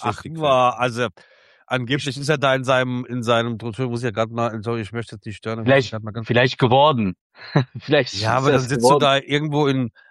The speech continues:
Speaker 1: Arabien, in, in, in deinem Busch Al Khalif, Ding Dong und dann jetzt, wo sagst du, was soll er denn sonst sagen? Nee, ich bin Bayern-Fan. Ja, natürlich
Speaker 2: Wenn wir
Speaker 1: sagt er
Speaker 2: sechzig-Fans haben, spätestens der Marcel weiß bestimmt Bescheid. Schreibt mal in die Kommentare, wie das da ist mit dem Ismail und sechzig.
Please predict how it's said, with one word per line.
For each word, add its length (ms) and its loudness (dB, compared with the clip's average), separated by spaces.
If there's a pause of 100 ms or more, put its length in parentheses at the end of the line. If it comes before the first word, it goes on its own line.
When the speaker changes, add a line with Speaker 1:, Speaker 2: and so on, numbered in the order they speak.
(120)
Speaker 1:
Arabien, 840 2
in, 300 -4
in, 220 -6
in 120 -6
deinem 460 2
Busch 340 -4
Al 280 2
Khalif, 580 -2 (160)
Ding 240 -4
Dong 340 0
und 220 -4
dann 100 0
jetzt, 240 -8
wo 60 -6
sagst 200 -4
du, 40 -6
was 100 -4
soll 100 -2
er 40 0
denn 80 -2
sonst 180 -2
sagen? 160 0
Nee, 120 0
ich 60 -8
bin 140 -4
Bayern-Fan. 680 -2 (100)
Ja, 120 -6
natürlich 300 -4
Speaker 2:
Wenn 80 2
wir 100 0
Speaker 1:
sagt 100 0
er 60 0
Speaker 2:
sechzig-Fans 540 -4
haben, 160 0
spätestens 480 -8
der 100 -4
Marcel 340 -2
weiß 220 -4
bestimmt 300 -12
Bescheid. 320 -6
Schreibt 240 -6
mal 80 0
in 60 -4
die 100 -8
Kommentare, 680 -2
wie 120 -6
das 180 -12
da 100 -6
ist 220 -8
mit 80 -4
dem 140 -6
Ismail 360 -4
und 120 -8
sechzig. 340 -8